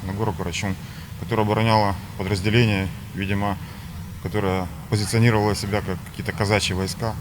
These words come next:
или что-то в этом роде. Был короткий ночной бой, в результате которого штурмовая группа девяносто пятой бригады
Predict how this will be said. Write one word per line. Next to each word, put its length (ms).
или 80
что-то 220
в 60
этом 200
роде. 200
Был 140
короткий 300
ночной 280
бой, 180
в 40
результате 280
которого 480
штурмовая 340
группа 220
девяносто 260
пятой 220
бригады 400